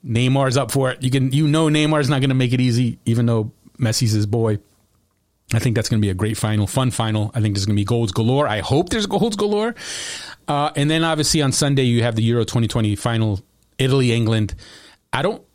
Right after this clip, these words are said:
I can't imagine anyone who isn't English will root for England. Like, uh, I gotta imagine anyone outside of England's gotta be rooting for Italy. 'Cause who wants,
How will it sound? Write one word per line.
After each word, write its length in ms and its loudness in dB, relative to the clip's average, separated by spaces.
I 80 -8
can't 240 -2
imagine 360 0
anyone 520 0
who 220 0
isn't 400 -2
English 580 0
will 260 2
root 240 0
for 200 -2
England. 380 2
Like, 400 -2
uh, 260 -4
I 120 -2
gotta 240 0
imagine 380 0
anyone 380 0
outside 340 -2
of 60 -4
England's 220 0
gotta 200 -4
be 80 -2
rooting 200 -4
for 80 -8
Italy. 240 -4
'Cause 140 -2
who 140 0
wants, 340 -2